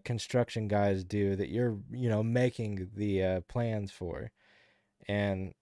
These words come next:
like I said, you know, a lot of the guys in Army Corps of Engineers, you know, they're, they're actually out in the field. You know, they're guys who are going out and doing the work and being part of it. So I feel like there's a, there's a bit of a difference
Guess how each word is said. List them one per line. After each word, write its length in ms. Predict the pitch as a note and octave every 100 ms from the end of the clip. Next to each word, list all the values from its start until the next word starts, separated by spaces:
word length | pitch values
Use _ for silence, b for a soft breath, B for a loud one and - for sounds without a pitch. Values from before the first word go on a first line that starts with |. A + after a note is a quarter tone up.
| _ C3+
like 140 | C3+
I 60 | A2+
said, 260 | C3+ A#2
you 100 | G#2
know, 160 | G#2 G#2
a 20 |
lot 220 | G#2+ B2+
of 80 | A#2+
the 80 | G#2
guys 380 | G#2 G#2+ G2+ G2
in 280 | G2 F#2 - -
Army 280 | A2 G#2+ G2
Corps 240 | - G#2+
of 100 | G2
Engineers, 800 | G#2 F#2+ F2+ A#2 A#2 G2 - - -
you 120 | F#2+
know, 140 | F#2
they're, 280 | F#2 C3 A#2
they're 180 | G2+ A#2+
actually 380 | B2 A2 A2+ G2+
out 220 | G#2 G#2
in 60 | -
the 60 |
field. 440 | - A#2 G#2 A2+ - _ -
You 100 | G#2
know, 140 | G2
they're 160 | G2 A2
guys 420 | G2 G2+ G2+ F#2+
who 120 | G2+
are 280 | G2 F#2+ F#2 b b b b b b b A2+
going 220 | B2 A#2
out 180 | A2+ D#2+
and 100 | A2
doing 280 | A#2+ A2
the 60 | G2+
work 480 | F#2+ G#2+ F#2 - -
and 280 | E2+ G2+ F#2+
being 240 | G#2+ G2
part 300 | - G#2+ G2+
of 180 | G#2 F#2
it. 160 | C#2 -
So 180 | - G#2+
I 80 | G2+
feel 200 | A#2 A#2
like 180 | G#2+
there's 280 | - G#2+ F#2+
a, 240 | F#2+ F#2+ F#2
there's 180 | A2 G2+
a 40 |
bit 160 | G2+ C#3
of 100 | A2+
a 60 | G2+
difference 920 | G2 A#2 A2 - F#2+ F2 - -